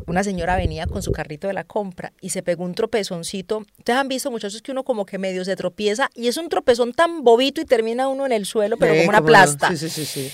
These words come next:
Speaker 1: Marica, esta señora,
Speaker 2: Es
Speaker 1: pero
Speaker 2: recomendable caerse en invierno, perdón que te interrumpa.
Speaker 1: ¿Por qué?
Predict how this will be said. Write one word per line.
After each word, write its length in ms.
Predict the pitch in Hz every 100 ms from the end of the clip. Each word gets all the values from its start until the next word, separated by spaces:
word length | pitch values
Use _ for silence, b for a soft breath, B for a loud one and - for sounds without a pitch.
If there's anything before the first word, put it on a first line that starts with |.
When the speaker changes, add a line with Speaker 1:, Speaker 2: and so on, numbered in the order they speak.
| -
Speaker 1:
Marica, 220 | - 185 190
esta 180 | 214
señora, 380 | 247 226 202 208
Speaker 2:
Es 60 | 240
Speaker 1:
pero 80 | 254
Speaker 2:
recomendable 420 | 269 247 214 220
caerse 440 | 247 214 190 220 226
en 80 | 190
invierno, 380 | 165 170 143
perdón 220 | 139 147 151
que 60 |
te 60 | 175
interrumpa. 400 | 160 151 135 165
Speaker 1:
¿Por 140 | 180
qué? 240 | - 156